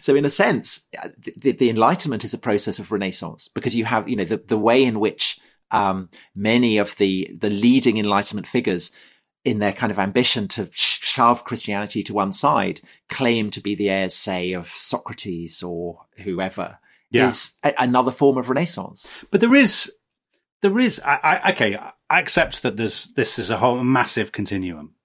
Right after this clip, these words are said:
Speaker 2: and that, you know, we just are putting, dividing it up slightly artificially and putting labels on it. But people at the time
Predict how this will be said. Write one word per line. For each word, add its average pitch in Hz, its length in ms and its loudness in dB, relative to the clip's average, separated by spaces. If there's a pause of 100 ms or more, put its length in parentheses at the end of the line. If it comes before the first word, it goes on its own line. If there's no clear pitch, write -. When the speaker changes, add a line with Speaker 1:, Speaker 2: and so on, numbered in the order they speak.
(100)
Speaker 2:
and 113 200 2
that, - 280 -6
you 143 100 -2
know, 95 140 -2
we 110 160 2
just 110 240 -6
are - 60 -10
putting, 98 440 -6 (320)
dividing 117 380 4
it 104 100 -2
up 107 140 -4
slightly 110 260 -2
artificially 107 480 -4
and 87 80 -12
putting 92 240 -10
labels 95 360 -6
on 82 100 -8
it. 82 180 -16 (460)
But - 180 2
people 185 300 6
at 123 80 -2
the - 80 -10
time 90 560 0